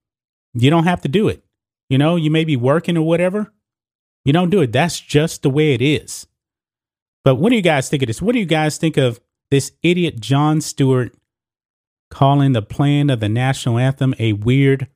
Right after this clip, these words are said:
ritual? These people on the American left hate you.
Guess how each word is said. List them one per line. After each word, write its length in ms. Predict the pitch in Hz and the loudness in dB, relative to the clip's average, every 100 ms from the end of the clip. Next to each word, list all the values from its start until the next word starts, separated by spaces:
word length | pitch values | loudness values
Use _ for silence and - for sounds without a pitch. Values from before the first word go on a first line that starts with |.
| _ | _
ritual? 760 | 107 131 143 131 113 85 64 _ _ _ _ _ _ - | -2 0 0 -2 0 -2 -6 _ _ _ _ _ _ -2
These 240 | 165 185 | 0 0
people 440 | - 202 208 190 151 | -2 -2 0 0 0
on 180 | 165 170 | 0 2
the 120 | 151 | 2
American 600 | 139 147 156 156 143 127 | 0 0 -2 -2 -2 0
left 280 | 139 147 - _ _ _ | 0 -2 -6 _ _ _
hate 400 | - - 185 - | -6 -2 -2 -2
you. 340 | 131 110 76 | -2 -2 -2